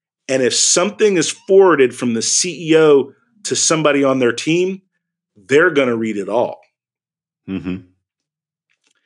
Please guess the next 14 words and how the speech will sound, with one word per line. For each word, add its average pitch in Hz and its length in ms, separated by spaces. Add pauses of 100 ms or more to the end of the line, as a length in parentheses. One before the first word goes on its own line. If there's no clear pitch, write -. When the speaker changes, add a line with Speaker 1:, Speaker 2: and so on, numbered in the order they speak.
(140)
Speaker 1:
And 131 140
if 120 140
you've 135 260
got 131 280
it 113 120
in 202 280
there, 95 380 (220)
you're 143 200
gonna 139 280
answer 147 360
a 127 40
lot 120 240
of 107 100
questions 113 680